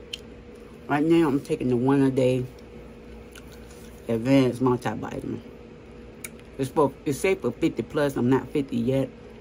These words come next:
I have two more years before I turn fifty, but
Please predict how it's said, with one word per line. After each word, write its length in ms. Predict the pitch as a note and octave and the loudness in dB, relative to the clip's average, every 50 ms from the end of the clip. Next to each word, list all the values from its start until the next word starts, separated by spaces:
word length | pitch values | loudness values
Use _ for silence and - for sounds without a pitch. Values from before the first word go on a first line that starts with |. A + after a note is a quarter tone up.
| - - - - - - - - - | -18 -18 -18 -18 -18 -18 -12 -6 -4
I 40 | |
have 220 | A#2 A#2 C3 B2 - | -2 -2 -2 -2 -2
two 140 | - - D#3 | 0 2 2
more 180 | C#3+ C#3 C3+ | 4 6 6
years 260 | C3+ C3+ C#3+ D3 C#3 C3 | 6 6 6 4 2 2
before 280 | - - - - A#2+ | 0 -4 -4 -2 -4
I 40 | B2 | -4
turn 220 | B2 - B2+ A#2 A#2 | 0 0 0 0 0
fifty, 260 | - - A2+ A#2+ B2 | -2 -4 -6 -4 -4
but 260 | A#2+ - A2+ A2 A2+ | -4 -4 -4 -4 -4